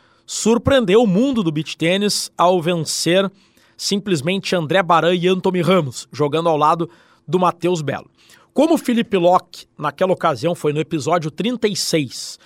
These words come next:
ele já contou bastante sobre a trajetória dele. A gente vai fazer um bate-papo mais curto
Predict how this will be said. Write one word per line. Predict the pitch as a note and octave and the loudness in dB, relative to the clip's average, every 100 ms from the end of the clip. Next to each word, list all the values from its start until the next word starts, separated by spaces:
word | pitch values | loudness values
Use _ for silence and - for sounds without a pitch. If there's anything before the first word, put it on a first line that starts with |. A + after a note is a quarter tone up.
| _ _ _ - | _ _ _ -2
ele | D#3+ F3 E3+ E3+ | 0 0 0 0
já | C#3+ G3+ | 2 2
contou | A3+ G3+ - G#3+ | 2 -2 2 2
bastante | G#3 F3 - F#3+ F3+ | 4 0 -2 -4 -2
sobre | E3 D3+ | -4 -2
a | C#3 | 0
trajetória | D3+ C3 C3 - E3 C#3+ | 0 0 -4 0 0 0
dele. | C#3+ G#3+ | 0 2
A | |
gente | F#3+ A3 | 2 0
vai | A3+ | 0
fazer | - G3+ E3+ | 2 0 0
um | G#3 | 0
bate-papo | E3+ F3+ - F3+ E3+ F3+ | 2 2 2 0 2 0
mais | F#3 F3+ - | 0 0 0
curto | A3+ B3+ - | 0 0 -4